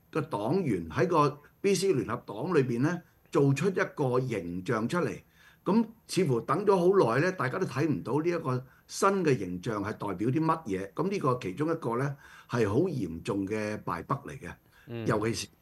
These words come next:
Speaker 1: 仲有一樣嘢，就係喺個競選或者一個政黨呢，大家都要睇到你個政黨代表乜嘢嘅政綱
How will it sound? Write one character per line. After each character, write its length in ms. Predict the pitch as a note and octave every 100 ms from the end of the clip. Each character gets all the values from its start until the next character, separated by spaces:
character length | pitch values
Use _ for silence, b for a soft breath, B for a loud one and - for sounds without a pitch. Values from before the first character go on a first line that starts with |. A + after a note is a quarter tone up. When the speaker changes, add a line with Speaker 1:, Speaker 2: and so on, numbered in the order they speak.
| _ _
Speaker 1:
仲 160 | - C#3
有 60 | F#3+
一 40 | F#3
樣 60 |
嘢， 120 | B2 B2+
就 100 | B2
係 140 | A2+
喺 20 |
個 100 | G3
競 200 | D3+ D#3 C3+ C3+
選 340 | C3 G2 B2+
或 140 | D#3 A2
者 100 | C#3
一 40 |
個 80 | D3+
政 240 | - A2
黨 340 | A2 E2+ F#2 D3
呢， 200 | D3+ D3 b b _
大 140 | - C3
家 100 | F3+
都 100 | F#3
要 60 | C#3+
睇 200 | - C#3+
到 140 | D#3+
你 60 | C3+
個 80 | A#2+
政 200 | A#2+ A2+
黨 240 | G#2 A#2 C3+
代 160 | G2+
表 220 | F#2 F#2 G#2 C#3 - -
乜 140 | E3
嘢 280 | D#3+ G#2 G#2
嘅 280 | F#2+ G#2+ G#2
政 180 | A2 A2+ A2
綱 340 | E3+ E3